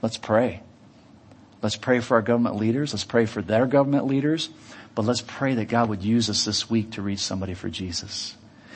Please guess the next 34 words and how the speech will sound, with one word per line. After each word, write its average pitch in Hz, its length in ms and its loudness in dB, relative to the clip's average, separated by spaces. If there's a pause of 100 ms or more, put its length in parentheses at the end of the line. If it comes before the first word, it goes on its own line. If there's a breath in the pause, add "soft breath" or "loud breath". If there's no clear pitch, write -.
(180 loud breath)
Father, 165 280 10
we 151 100 6
thank 170 380 4
you 160 80 2
and 143 100 2
praise 151 440 4
you 139 80 2
that 120 160 4
we 139 180 2
have 143 200 2
the 123 180 -2
answers. 120 800 0 (400 loud breath)
That 139 140 6
as 151 160 6
believers, 143 920 4 (400 loud breath)
we 147 120 2
might 226 180 8
not 170 160 4
have 156 220 4
the 135 100 4
political 123 680 0
answers, 107 400 -2
but 135 80 0
we 143 120 2
have 165 240 6
the 147 120 6
ultimate 143 400 4
answer, 101 460 -2 (420 loud breath)
'cause 147 120 2
there's 202 160 6
no 233 120 6
politics 220 560 4
in 185 80 2
heaven. 202 340 2